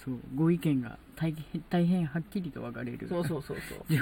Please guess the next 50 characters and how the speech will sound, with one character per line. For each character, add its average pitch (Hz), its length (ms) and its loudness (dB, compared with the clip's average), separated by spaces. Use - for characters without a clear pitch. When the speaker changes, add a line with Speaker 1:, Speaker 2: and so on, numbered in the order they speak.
Speaker 1:
況 - 220 6
に 147 100 12
な 131 60 6
っ - 40 4
て 151 240 -2
て。 135 140 -2
Speaker 2:
も 160 100 -4
う 170 40 2
腹 233 340 10
が 330 120 10
よ 202 200 10
じ 233 160 6
れ 302 100 8
た 208 140 8
と 175 80 4
い - 20 6
う - 20 0
方 202 220 4
も 196 100 6
い 170 60 6
ら 185 80 6
っ 185 60 4
し - 60 2
ゃ 220 40 10
れ 202 80 10
ば 156 100 4
ね。 208 100 6
Speaker 1:
う 180 60 4
ん。 131 460 10
Speaker 2:
あ 175 140 4
の、 165 240 2
い 220 60 0
や、 285 100 6
ち 370 100 4
ょ 294 40 4
っ - 20 -2
と、 220 160 8
ひ-、 - 60 -4
音 226 140 8
量 247 120 4
低 233 220 -2
め 220 120 8
で 190 120 8
っ 190 40 2
て - 120 -18
い - 40 -14
う - 40 -12
か、 - 100 -10
Speaker 1:
う - 40 -4
ん。 151 380 0